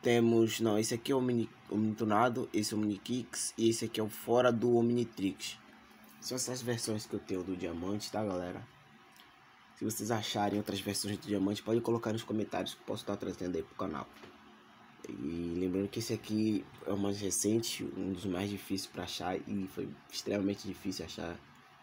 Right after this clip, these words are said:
esse boneco aqui, que esse diamante, galera, foi um dos primeiros a ser lançado,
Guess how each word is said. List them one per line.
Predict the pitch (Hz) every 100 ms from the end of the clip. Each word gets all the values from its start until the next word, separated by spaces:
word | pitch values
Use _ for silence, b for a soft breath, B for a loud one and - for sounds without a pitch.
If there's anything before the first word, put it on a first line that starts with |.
| - -
esse | - - 87
boneco | 90 82 90 -
aqui, | 85 - - 87 92 - - - - - -
que | - - 92
esse | 92 - -
diamante, | 95 104 95 101 113 -
galera, | 104 90
foi | 80 -
um | 98
dos |
primeiros | - - 98 101
a | 98
ser | 101
lançado, | 101 - 90 87 104